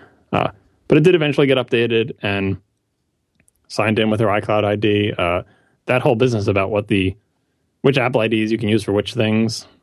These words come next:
kinda confusing, but I'm also kind of glad that they made it as flexible as it is, because we have a shared Apple I D that we use for all our purchases. So when I buy something, she can use on her devices and so on. But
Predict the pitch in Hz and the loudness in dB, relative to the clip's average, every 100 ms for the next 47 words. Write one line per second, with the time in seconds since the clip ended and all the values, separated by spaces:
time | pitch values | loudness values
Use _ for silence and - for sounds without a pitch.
0 | _ _ _ - 156 165 165 151 156 160 | _ _ _ -4 0 0 0 2 2 4
1 | 131 107 113 117 120 120 95 104 95 101 | 2 2 0 -2 -2 -2 -4 -2 0 0
2 | 107 107 95 95 98 101 107 - _ _ | -2 -2 -2 0 0 0 -2 -6 _ _
3 | _ - - 107 104 131 117 123 117 127 | _ -10 -6 -4 -2 0 2 2 2 2
4 | 120 120 131 - - _ _ _ - - | 2 2 0 -4 -12 _ _ _ -8 -2
5 | 120 104 120 127 101 - 110 107 101 117 | 0 2 2 2 -2 0 0 0 -2 -2
6 | 107 107 110 104 107 101 95 90 95 101 | 0 0 0 0 0 2 0 0 -2 -2
7 | 117 98 107 107 85 80 87 87 85 85 | -2 -2 0 0 0 0 0 -2 -2 -2
8 | 92 82 82 82 87 87 98 95 87 90 | -2 -2 -4 -2 -2 -2 -2 -2 0 0
9 | 90 101 95 101 95 95 98 92 92 | 0 0 -2 -2 0 2 0 0 -2